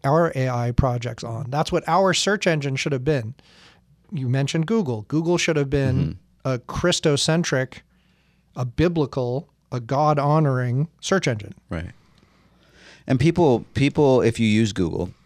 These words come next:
Speaker 2: you will, you're basically, you're coming across, quote unquote, A I, you know, every time you do a Google search. And you'll see this if you type,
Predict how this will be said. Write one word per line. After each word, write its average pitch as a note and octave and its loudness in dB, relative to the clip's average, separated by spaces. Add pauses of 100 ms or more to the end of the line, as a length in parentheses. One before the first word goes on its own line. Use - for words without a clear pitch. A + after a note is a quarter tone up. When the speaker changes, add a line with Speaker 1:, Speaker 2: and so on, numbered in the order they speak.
Speaker 2:
you G#2+ 0
will, G2+ 2
you're A2 2
basically, G#2 2 (560)
you're F#2 -4
coming G#2 0
across, F2 -2 (380)
quote G#2 2
unquote, F2 -2
A F#2+ 2
I, F2 0 (340)
you G2 -2
know, E2+ -2 (420)
every F#2+ 0
time F2 0
you E2+ -4 (400)
do F#2 0
a D#2 -2
Google F2 -2
search. - -8 (1080)
And F2 0
you'll F#2 0
see - 0
this E2+ -2
if D#2+ -6
you - -6
type, E2+ -4